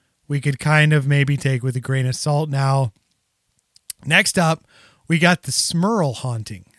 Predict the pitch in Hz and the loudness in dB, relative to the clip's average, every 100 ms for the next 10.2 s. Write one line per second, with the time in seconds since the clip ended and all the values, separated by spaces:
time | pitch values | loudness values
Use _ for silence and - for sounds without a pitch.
0 | _ 120 110 135 143 135 151 151 160 151 | _ -8 -6 -4 -2 0 -2 -2 -4 -2
1 | 139 135 131 - 135 - - - - _ | -2 -2 -4 -8 -10 -14 -14 -14 -16 _
2 | - _ _ _ 123 127 120 120 - 139 | -20 _ _ _ -10 -8 -8 -4 -2 0
3 | 143 143 175 214 247 226 208 185 170 139 | 0 2 0 -2 -4 -2 0 0 0 0
4 | 135 123 123 135 - 139 131 120 - 120 | 0 0 -2 -2 -2 -2 -2 -4 -6 -6
5 | 113 120 113 - - 151 208 185 131 127 | -6 -6 -6 -8 -6 0 2 2 0 -4
6 | - _ _ _ _ - 165 160 143 123 | -8 _ _ _ _ 0 4 4 2 -2
7 | 123 160 247 247 196 160 - 143 135 147 | 0 0 0 0 -2 -2 -2 -2 0 0
8 | 147 160 156 127 117 151 165 - - - | -2 -4 -6 -8 -6 -2 -2 -4 -8 -6
9 | - - _ _ _ _ _ 113 127 156 | -8 -12 _ _ _ _ _ -8 0 2
10 | 208 - | 2 -2